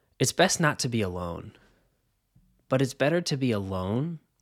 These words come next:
than to be with the wrong people. That's not to say the people at our house are bad or that they aren't our friends. They simply weren't the friends I needed at the time.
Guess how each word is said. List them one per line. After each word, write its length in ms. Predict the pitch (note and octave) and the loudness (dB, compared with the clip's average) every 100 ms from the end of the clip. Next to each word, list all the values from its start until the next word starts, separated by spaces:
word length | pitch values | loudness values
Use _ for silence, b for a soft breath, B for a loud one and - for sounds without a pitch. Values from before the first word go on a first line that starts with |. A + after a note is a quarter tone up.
| _ - | _ -6
than 200 | A#2 A2+ | -4 -4
to 100 | G#2+ | -4
be 160 | G#2+ | -2
with 260 | G#2 G#2+ - | -2 -4 -6
the 120 | G2 | -8
wrong 360 | F#2 F2+ F2+ F2+ | -6 -6 -6 -10
people. 540 | - D#2+ - - - _ _ _ _ _ _ _ _ _ _ _ _ _ _ | -14 -14 -14 -14 -16 _ _ _ _ _ _ _ _ _ _ _ _ _ _
That's 180 | D#3+ E3 | 2 4
not 140 | F3+ | 4
to 40 | E3 | 4
say 160 | - | 4
the 120 | D3+ B2+ | 4 2
people 320 | C#3+ C3+ B2+ | 2 4 4
at 80 | A#2+ | 4
our 80 | |
house 280 | A2+ G#2 G#2+ | 2 0 0
are 100 | A2+ | -2
bad 520 | G#2 G2 F#2 F#2+ F#2+ | -2 0 2 2 2
or 180 | G#2 G#2 | 0 0
that 280 | G2 G#2 G#2+ | -2 -4 -2
they 120 | G#2+ | -2
aren't 280 | - A2 A2 | 0 0 -2
our 80 | F#2+ | -6
friends. 760 | - B2 A2+ - F#2 A#2 - b b b b b b b | -4 0 0 0 -6 -8 -12 b b b b b b b
They 100 | A#2 | 0
simply 300 | - D3 C#3+ | 4 4 4
weren't 260 | A#2+ B2+ C#3 | 4 4 4
the 80 | C#3 | -2
friends 480 | - A#2 A2+ G#2+ | 0 0 2 -2
I 120 | - A2 | -2 -2
needed 420 | G2+ G2 F#2 E2+ | -2 -2 -4 -6
at 160 | D#2+ | -8
the 60 | - | -10
time. 480 | - G2 F#2 F2 | -12 -12 -10 -10